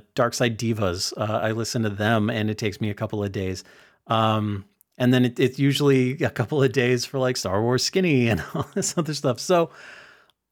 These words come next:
I, I try so hard because I wanna support you guys. Not because I'm expecting anything back. I don't, but I wanna support people who have supported me. And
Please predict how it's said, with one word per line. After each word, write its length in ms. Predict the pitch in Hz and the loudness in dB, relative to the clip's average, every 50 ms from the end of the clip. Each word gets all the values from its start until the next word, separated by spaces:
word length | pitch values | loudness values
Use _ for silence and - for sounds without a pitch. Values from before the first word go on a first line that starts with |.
| _ _ _ _ - | _ _ _ _ 0
I, 260 | - 156 156 160 165 160 | 2 4 4 4 2 2
I 140 | 135 139 143 | 2 0 0
try 480 | 139 - - - 180 165 151 151 160 147 | 0 -2 -4 -2 -2 -2 0 0 0 0
so 400 | - - - 143 131 131 139 131 | 0 0 2 2 4 4 4 2
hard 600 | 107 - - - 123 131 131 117 104 98 95 - _ _ - - | 0 -4 -2 2 4 4 4 4 2 0 -4 -10 _ _ -10 -4
because 260 | 120 135 - 165 151 | -2 0 0 2 4
I 80 | 151 135 | 4 6
wanna 260 | 139 147 165 190 196 | 6 6 4 4 4
support 380 | - - 165 - - 202 233 214 | 2 0 -2 0 2 2 2 4
you 100 | 185 165 | 2 2
guys. 500 | 147 131 110 98 95 95 - - - - _ _ _ _ _ _ _ - | 4 2 2 0 -2 -4 -8 -10 -12 -14 _ _ _ _ _ _ _ -4
Not 320 | - 139 160 180 220 269 | 0 2 4 4 4 2
because 280 | - 202 - 202 190 165 | 0 0 2 2 2 4
I'm 140 | 170 156 151 | 2 2 0
expecting 540 | 147 139 - - - 160 156 - 170 156 147 | 0 -2 -2 -2 -4 -6 -4 -2 -2 0 2
anything 360 | 143 135 131 - 139 123 117 | 2 0 0 -2 -2 -2 -2
back. 340 | 113 127 147 143 120 110 - | 0 -2 0 0 -2 -4 -4
I 100 | 113 117 | -6 -6
don't, 400 | 110 107 131 143 160 139 107 - _ - | -2 0 0 2 2 0 -2 -4 _ -18
but 440 | - 123 104 - 127 120 117 - _ _ _ - | -16 -8 -2 0 0 0 0 -2 _ _ _ -2
I 100 | 127 135 | 0 0
wanna 300 | 143 139 143 156 160 156 | 2 2 0 0 -2 -2
support 760 | - - 151 139 - 156 151 143 139 139 - - _ _ - | -4 -6 -6 -6 -2 0 0 0 0 0 -6 -20 _ _ -10
people 360 | - 160 151 143 156 143 131 | -4 -4 -4 0 0 0 0
who 160 | 120 135 131 | 2 2 0
have 120 | 127 120 - | 0 0 -2
supported 500 | - 135 123 - 127 113 107 110 107 120 | -6 -8 -6 -6 -6 -6 -4 -4 -4 -2
me. 340 | 196 233 151 92 - _ _ _ _ _ _ _ _ _ _ _ _ _ - | -2 -2 -2 -4 -6 _ _ _ _ _ _ _ _ _ _ _ _ _ -2
And 560 | - 135 135 127 127 123 123 123 123 120 - | 0 2 2 2 2 2 2 2 0 -2 -4